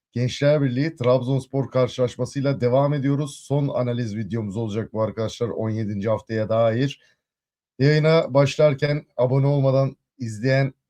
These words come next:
çok fazla sayıda arkadaşımız var. Bu arkadaşlardan birer abonelik alabilirsek, bildirimlerini açarlarsa da çok güzel canlı yayınlarımız oluyor arkadaşlar. Lütfen beğenilerinizi eksik etmeyin. Yorum ve görüşlerinizle bu videoya katkı verebilirsiniz. Skor tahminleri olsun, maç sonuçları olsun.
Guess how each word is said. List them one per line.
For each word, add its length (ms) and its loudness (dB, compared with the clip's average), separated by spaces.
çok 220 -8
fazla 260 2
sayıda 300 0
arkadaşımız 540 -2
var. 220 2
Bu 160 -2
arkadaşlardan 760 0
birer 200 2
abonelik 480 2
alabilirsek, 640 0
bildirimlerini 600 -2
açarlarsa 600 0
da 80 -4
çok 180 -6
güzel 220 -4
canlı 300 -2
yayınlarımız 480 -6
oluyor 260 -2
arkadaşlar. 560 -4
Lütfen 500 2
beğenilerinizi 1000 2
eksik 340 -4
etmeyin. 520 0
Yorum 400 2
ve 100 0
görüşlerinizle 840 2
bu 140 0
videoya 420 2
katkı 380 0
verebilirsiniz. 760 -2
Skor 360 -4
tahminleri 520 0
olsun, 300 -6
maç 180 -2
sonuçları 500 -4
olsun. 360 -4